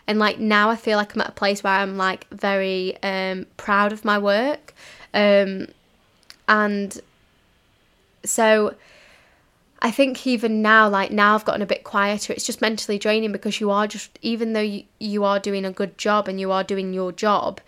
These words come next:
you can't do your job without clients. And that's the difficult thing, because even when you're quiet, it feels like there's nothing you, like, nothing you can do can change it. Like, there's nothing,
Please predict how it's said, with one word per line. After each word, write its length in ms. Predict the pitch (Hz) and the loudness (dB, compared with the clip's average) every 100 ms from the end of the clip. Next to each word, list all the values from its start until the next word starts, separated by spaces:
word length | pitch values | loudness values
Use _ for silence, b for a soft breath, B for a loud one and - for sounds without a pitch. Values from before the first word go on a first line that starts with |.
| b - | b -14
you 80 | |
can't 380 | 208 - 247 208 | -8 0 0 0
do 80 | 220 | -2
your 260 | 233 220 196 | 0 0 0
job 260 | 202 196 | -2 -4
without 380 | 196 190 185 - | -4 -2 -4 -4
clients. 640 | - 196 190 170 - - - - | -8 -4 -4 -4 -10 -12 -12 -8
And 180 | 202 190 | -6 2
that's 380 | 214 - - | 2 2 -4
the 100 | - | -6
difficult 480 | 214 202 - - - | -6 -8 -10 -10 -8
thing, 260 | - 202 190 | -8 -8 -8
because 280 | 190 196 - B B - | -8 -10 -10 B B -4
even 280 | 226 240 233 | -2 0 0
when 140 | 226 | 0
you're 120 | 208 | -2
quiet, 460 | 196 - 214 202 - | -4 0 2 4 2
it 160 | - | -4
feels 300 | - 208 220 | -4 -2 0
like 120 | 214 - | -2 -2
there's 140 | 202 | -4
nothing 420 | 208 190 - 190 | -4 -4 -4 -8
you, 140 | 190 - | -8 -8
like, 300 | - 202 - | -4 -4 -2
nothing 340 | 214 208 226 208 | 0 0 -2 -4
you 80 | |
can 160 | 202 208 | -4 -6
do 180 | 196 208 | -6 -6
can 160 | 202 196 | -6 -6
change 340 | 196 190 196 | -4 -4 -4
it. 120 | 247 | -4
Like, 140 | 196 185 | -4 -6
there's 160 | 190 | -6
nothing, 460 | 202 190 196 185 | -6 -6 -6 -6